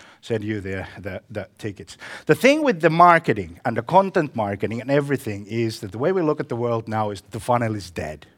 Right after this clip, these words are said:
We, when we go to the school, to the university, we were taught that, you know, you put the marketing on top, and then there is a sales, and then you get a customers, everything is happy, and boom.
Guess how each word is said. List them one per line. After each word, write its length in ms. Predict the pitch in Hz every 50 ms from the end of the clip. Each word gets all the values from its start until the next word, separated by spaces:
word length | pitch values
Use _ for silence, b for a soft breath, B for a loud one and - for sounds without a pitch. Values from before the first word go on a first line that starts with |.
| _ _ _ _ _ _ _ B B B B B B B B B B B B B B B B B B B B B
We, 120 | - 143 151 147 -
when 160 | 139 160 175
we 140 | 196 208 170
go 180 | 151 170 160
to 140 | 156 - 143
the 100 | 117 117
school, 320 | - - 175 170 170 170
to 80 | 156 156
the 100 | 123 117
university, 840 | 107 110 104 101 95 143 185 185 - - 180 151 156 151 147 135 139 B B B B B
we 100 | 143 143
were 140 | 151 143
taught 340 | - - 143 143 135 135 131
that, 160 | - 113 -
you 80 | - 156
know, 160 | 160 156 175
you 140 | 160 120 123
put 160 | - 120 113
the 80 | - 98
marketing 400 | 123 165 196 226 - 190 196 202
on 100 | 185 -
top, 240 | - 180 165 160 -
and 140 | 127 113
then 160 | 110 165 175 165
there 160 | 170 160 156
is 100 | 143 -
a 80 | 147
sales, 380 | - - 151 135 135 135 123 120
and 100 | 107 104
then 140 | - 147 151
you 100 | 147 135
get 140 | 131 139 127
a 40 |
customers, 540 | 123 - 139 139 135 - - 120 120 107 - -
everything 420 | - 147 135 131 127 120 127 113 113
is 140 | 110 - -
happy, 320 | 131 123 113 - 117 110
and 160 | 92 98 92
boom. 340 | - 143 127 110 95 82 82